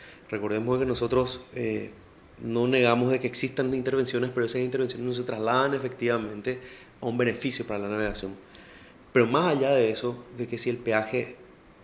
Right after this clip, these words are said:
es, eh, digamos, válido o no, o cuánto debería costar, el punto principal de todo esto es la institucionalidad del Acuerdo de la Hidrovía, que es el instrumento fáctico que nos da la garantía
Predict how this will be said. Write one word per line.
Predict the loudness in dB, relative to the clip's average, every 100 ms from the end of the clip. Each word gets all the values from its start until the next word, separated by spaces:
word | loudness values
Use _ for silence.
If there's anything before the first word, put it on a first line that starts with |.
| -10
es, | -6 -6 -8 -14 -20 -20 -18
eh, | -12 -10 -10 -12
digamos, | -6 -4 -2 6
válido | 6 8 4 2
o | -2 -2
no, | 0 0
o | -2 -2
cuánto | 0 2 2
debería | 4 4 4 2
costar, | 0 -6 0 0 0 -6 -18 -20 -20 -20 -20 -20 -20 -20 -18 -6
el | -6
punto | -2 -2 0
principal | 0 -2 0 2
de | 2
todo | 4 4 4
esto | 2 2 2 2
es | 2 -2 -8 -16 -16
la | -4 -2
institucionalidad | -2 -6 -6 -4 0 2 2 2 2
del | 0
Acuerdo | 0 -2 -2
de | 0
la | 0
Hidrovía, | 0 -2 -2 -2
que | -2 -4
es | -6 -6
el | -2
instrumento | -2 -4 -6 -4 -4 -2 -2 -2 -10
fáctico | -6 -4 -4 -6 -8 -4 -4 -6 -20 -20 -20 -20 -20 -4
que | -2
nos | 0
da | 2 2
la | 4 2 -2
garantía | -2 -2 -4 -4 0 0